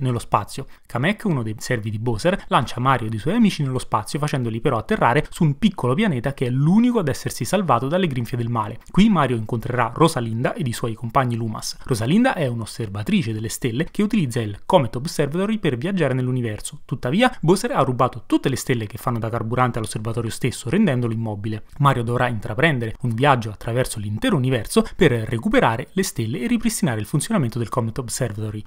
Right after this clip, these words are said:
Una volta riattivato, esso gli permetterà di raggiungere il centro dell'universo,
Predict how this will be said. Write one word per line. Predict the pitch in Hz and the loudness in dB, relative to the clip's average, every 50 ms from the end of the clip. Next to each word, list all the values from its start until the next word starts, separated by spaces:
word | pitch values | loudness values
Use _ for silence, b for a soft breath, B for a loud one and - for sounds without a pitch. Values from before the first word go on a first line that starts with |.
| - | -4
Una | - 135 120 | 0 2 2
volta | 123 123 - 117 | 2 0 0 -4
riattivato, | - 120 - - 294 285 254 254 294 | -6 -2 0 2 4 4 4 2 0
esso | 269 202 - - | -2 0 0 0
gli | 131 123 | 0 0
permetterà | 123 123 117 117 113 135 135 | 0 0 0 -2 0 0 0
di | 123 117 | 0 0
raggiungere | 110 110 104 135 135 123 123 104 | -2 -2 0 0 0 0 0 -4
il | 104 | -6
centro | - - 196 170 - 120 | -2 0 0 0 0 -2
dell'universo, | 104 113 123 165 226 269 208 135 - - - 233 | -4 -2 0 2 2 2 2 0 0 -2 -2 -2